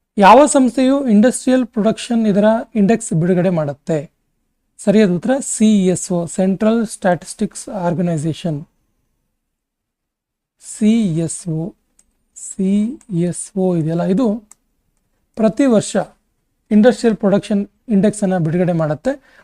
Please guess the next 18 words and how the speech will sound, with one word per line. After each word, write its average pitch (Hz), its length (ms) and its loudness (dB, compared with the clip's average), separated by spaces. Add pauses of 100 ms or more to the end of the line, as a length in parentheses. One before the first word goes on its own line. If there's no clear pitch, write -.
(120)
ಮತ್ತು 240 220 0
ಇದು 277 100 -2
ತಿಂಗಳ 269 400 0
ತಿಂಗಳು 233 320 2
ಕೂಡ 226 160 0
ಇದನ್ನ 208 300 2
ಬಿಡುಗಡೆ 165 340 0
ಮಾಡ್ತಾ 151 340 -6
ಇರುತ್ತೆ, 151 440 -10 (400)
every 170 260 6
month. 151 400 0 (2000)
ಪ್ರಾವಿಡೆಂಟ್ 277 500 6
ಫಂಡ್‌ಗಳು 247 420 2
ಮತ್ತು 247 260 0
ಸಣ್ಣ 208 320 2
ಉಳಿತಾಯಗಳು 196 640 2
ಎಲ್ಲಿ 240 440 2
ಇಡಲಾಗುತ್ತೆ? 156 840 -2